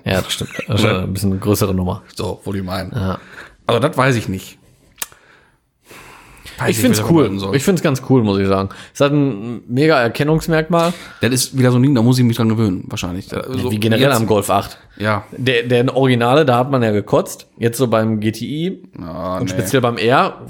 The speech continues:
Speaker 1: es wird besser.
Speaker 2: Ja, aber
Speaker 1: Ja, ist auch nicht so meins. Der
Speaker 2: Nee.
Speaker 1: Siebener ist immer noch
Speaker 2: Und es
Speaker 1: äh,
Speaker 2: tut mir leid, das Ding ist zu groß.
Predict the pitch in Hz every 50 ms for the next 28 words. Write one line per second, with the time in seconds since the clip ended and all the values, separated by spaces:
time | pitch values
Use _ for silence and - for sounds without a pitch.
0 | - - - - 135 131 113 123 156 147 - 123 104 - - 87 82 - - _
1 | _ - - - - - 90 107 110 110 107 113 117 117 - 90 107 104 101 98
2 | - - - _ _ - - 113 - - - - - 151 175 180 - - 139 139
3 | 143 143 123 143 127 110 135 190 220 214 160 - - 147 185 190 175 165 123 104
4 | - 143 139 147 165 151 - - - 135 127 - 127 123 123 147 139 127 135 160
5 | 156 160 139 127 143 170 151 - - - 127 127 139 160 190 190 - -